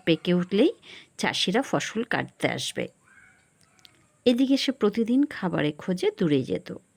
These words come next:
যাবার আগে সেদিন সে তার শিশুদের বলে গেল যে, "আমি না থাকলে তোমরা যা কিছু শুনবে, তাই আমাকে বলবে।"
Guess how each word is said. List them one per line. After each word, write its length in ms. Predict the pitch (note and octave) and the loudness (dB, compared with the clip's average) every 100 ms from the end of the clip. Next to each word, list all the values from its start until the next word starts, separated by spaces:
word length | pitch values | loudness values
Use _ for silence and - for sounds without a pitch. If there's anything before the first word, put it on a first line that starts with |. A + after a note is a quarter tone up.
| _ _ - - - - | _ _ -20 -20 -16 -8
যাবার 420 | F3 F#3+ C#3+ C3+ | 0 2 2 0
আগে 300 | C3 C3 A3+ G#4 _ - - _ _ | 0 -2 -2 -2 _ -20 -20 _ _
সেদিন 520 | - - G#3+ F3+ G#3 C4+ | -6 0 2 4 2 0
সে 200 | - E3+ | 0 -2
তার 180 | F#3+ | -2
শিশুদের 520 | A3 F3+ D#3+ F#3 E3+ D4 - | 0 0 0 -2 -2 -2 0
বলে 240 | F3 F3+ | 2 4
গেল 260 | F3+ G3 G#3 | 4 2 0
যে, 260 | F3+ F3 E4 - - - - | 2 0 0 -10 -20 -14 -2
"আমি 240 | F#3+ G3+ | 4 4
না 160 | A3+ A3+ | 4 2
থাকলে 440 | - A#3 - D4 C5+ _ _ _ - | 0 -2 4 2 2 _ _ _ 2
তোমরা 280 | F#3+ F3+ E3+ | 6 6 6
যা 220 | E3 D3+ | 2 -2
কিছু 320 | - F#3 C4+ | -4 -6 -4
শুনবে, 460 | - - G#3 G#3 G#4 - _ _ _ _ _ _ | -2 2 2 2 0 -2 _ _ _ _ _ _
তাই 180 | - F3 | 2 2
আমাকে 300 | C#3+ B2+ C3+ | 2 0 -2
বলবে।" 420 | - B2 - - | -4 -4 -4 -10